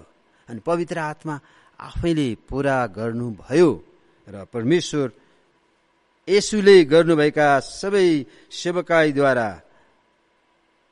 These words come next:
नयाँ करारमा पुरानो करारका कुराहरू पुरा भएका छन्।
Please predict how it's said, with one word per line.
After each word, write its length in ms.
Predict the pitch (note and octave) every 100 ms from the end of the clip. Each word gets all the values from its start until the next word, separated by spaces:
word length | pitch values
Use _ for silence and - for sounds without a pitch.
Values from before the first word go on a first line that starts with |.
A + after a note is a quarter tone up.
| _ -
नयाँ 300 | C3+ F#3+ F#3
करारमा 600 | D#3+ D3 C3 A#2 G#2+ F2 _ _ _ _ _ _
पुरानो 360 | F3 G3+ G3 E3
करारका 340 | E3 D3+ C#3+
कुराहरू 440 | C3 C3+ B2 B2
पुरा 640 | A2 _ - F#3 F3 D3+ A2+
भएका 560 | G2 A#2+ C#3+ C#3 A2+ - _ _
छन्। 360 | - E3 G#2+